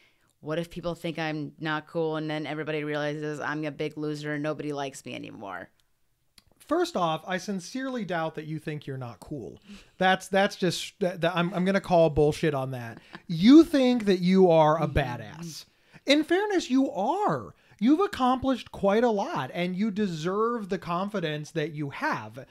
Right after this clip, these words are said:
Speaker 2: But I think that what you're trying to explain is you're worried that even though you think you're a good person and a cool person and you are capable, you're worried that people will think that you're a fraud.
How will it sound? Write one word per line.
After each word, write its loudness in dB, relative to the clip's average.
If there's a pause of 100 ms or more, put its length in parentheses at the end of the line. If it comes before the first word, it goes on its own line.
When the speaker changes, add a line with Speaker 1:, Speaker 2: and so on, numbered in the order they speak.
(300)
Speaker 2:
But 0
I 2
think -4
that 2
what 2
you're 2
trying -2
to 2
explain -2
is -4 (1000)
you're 2
worried 2
that 2 (340)
even 2
though 2
you 0
think -2
you're 2
a 2
good -2
person -2
and -2
a -4
cool -2
person -6
and -2
you 0
are -4 (120)
capable, -2 (380)
you're 2
worried 2
that 0
people -2
will 2
think -4
that -4
you're -2
a -4
fraud. -4